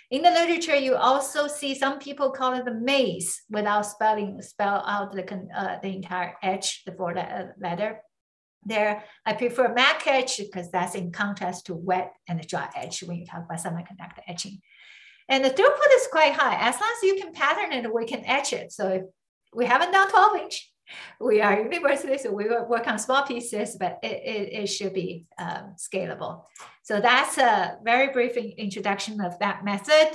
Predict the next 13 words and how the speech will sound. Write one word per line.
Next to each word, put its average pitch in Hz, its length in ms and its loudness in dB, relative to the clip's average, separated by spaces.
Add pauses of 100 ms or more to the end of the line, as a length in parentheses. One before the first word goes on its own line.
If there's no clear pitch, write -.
(100)
Uh, 190 200 0 (500)
um, 226 320 6
these 277 240 0
are 254 140 8
some 294 280 2
of 247 60 -8
the 247 80 2
structures 370 580 0
we 285 160 0
made. 294 340 -2
Here's 220 420 -2
a 190 380 0 (120)
silicon 254 600 -2